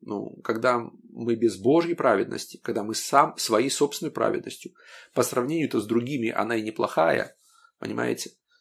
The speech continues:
Тот-то, смотри, ещё курит, а я уже нет. Или тот-то уже пьёт, тот ещё пьёт, вон как, вон прям не просыхая, а я уже нет. Или тот, там, церковь-то не ходит совсем, а я вот хожу, да почти каждое воскресенье,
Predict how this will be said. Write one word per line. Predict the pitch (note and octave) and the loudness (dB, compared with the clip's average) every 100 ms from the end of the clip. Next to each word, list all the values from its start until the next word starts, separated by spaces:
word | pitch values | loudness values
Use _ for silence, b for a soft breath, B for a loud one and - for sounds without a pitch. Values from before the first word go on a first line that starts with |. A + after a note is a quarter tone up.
| _ | _
Тот-то, | - C#3+ - A2+ | 4 4 2 -4
смотри, | - A2+ A#2+ | -2 -2 -2
ещё | G2+ - | -2 -6
курит, | - E3 B2+ | 0 2 2
а | G#2 | 2
я | A2 | 2
уже | A2+ G2+ | 2 0
нет. | G#2 C#3+ - _ b b _ - | -4 -6 -8 _ b b _ -4
Или | A2 A2 | 0 2
тот-то | D3+ C#3 A#2+ | 2 2 0
уже | G#2+ G2+ - - | -2 -2 -10 -4
пьёт, | B2 E3 F3 - | 2 2 2 -2
тот | - C3 | -2 -2
ещё | A2+ A2+ | -2 -6
пьёт, | - C3+ E3 | 0 0 2
вон | D3+ | 0
как, | A#2 A2+ - | 4 4 2
вон | - | -6
прям | - G#2 - - | -2 -2 -4 -10
не | A2 | -6
просыхая, | G#2 A2 A#2 A#2+ F#2+ F#2 - | -4 -2 0 4 2 0 -4
а | A2 | 0
я | A#2+ A2+ | 2 2
уже | G#2 | 0
нет. | G#2 A#2+ D#3+ - _ _ A2+ | -2 -2 -2 -6 _ _ -4
Или | A2 | -4
тот, | A2 D#3+ D#3 b b b _ | 2 4 4 b b b _
там, | - G2+ G#2 - - - | 0 0 -4 -12 -16 -4
церковь-то | - C3+ A#2+ - G#2+ G#2 - G1+ G1+ - | 0 2 0 -4 -2 -2 -2 -4 -6 -8
не | A2 | -6
ходит | A#2 C3+ E3 - | 2 2 4 0
совсем, | C#3+ - - - | -2 0 -2 0
а | |
я | G#2 | 0
вот | G#2 | 0
хожу, | - G#2+ C#3 E3 | -2 0 0 0
да | A#2+ | -2
почти | G#2 - | -8 -2
каждое | A2 G2 G2 | -2 0 -2
воскресенье, | - - - B2+ D#2 D2+ | -4 -6 -4 -2 -4 -8